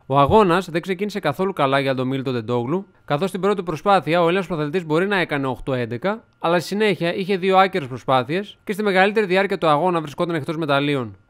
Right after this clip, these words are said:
Ο εικοσιτριάχρονος Σάλτης στην πέμπτη προσπάθεια έκανε οκτώ δεκαπέντε και έδειξε σιγά σιγά ότι βρίσκει το ρυθμό του. Στην τελευταία του προσπάθεια, και παρότι ήταν εκτός τριάδας, πέταξε στα οκτώ σαράντα ένα, ανέβηκε στην πρώτη θέση και κατέκτησε το χρυσό μετάλλιο.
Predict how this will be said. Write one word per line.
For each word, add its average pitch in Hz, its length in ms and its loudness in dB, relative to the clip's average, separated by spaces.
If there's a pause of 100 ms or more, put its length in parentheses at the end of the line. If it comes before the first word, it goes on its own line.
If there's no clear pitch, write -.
Ο 156 80 0
εικοσιτριάχρονος 202 720 0
Σάλτης 202 640 -2
στην - 220 -8
πέμπτη 214 240 0
προσπάθεια 180 560 -2
έκανε 202 240 -2
οκτώ 185 220 -4
δεκαπέντε 175 520 -2
και 202 120 -4
έδειξε 202 260 -4
σιγά 175 240 -2
σιγά 180 240 -2
ότι 170 140 -4
βρίσκει 160 180 -10
το 165 120 0
ρυθμό 151 320 -2
του. 110 220 -12 (180)
Στην - 160 -14
τελευταία 147 400 2
του 233 80 -2
προσπάθεια, 156 520 0
και 185 120 -6
παρότι 180 240 -2
ήταν 202 120 -2
εκτός 190 280 -4
τριάδας, 143 640 0 (120)
πέταξε 190 480 2
στα 170 180 0
οκτώ 160 240 -2
σαράντα 143 380 -2
ένα, 135 340 -2 (160)
ανέβηκε 196 460 2
στην 160 140 -6
πρώτη 185 260 -2
θέση 143 340 -2
και 208 60 -12
κατέκτησε 175 380 -2
το 180 60 -6
χρυσό 156 220 -6
μετάλλιο. 151 560 -2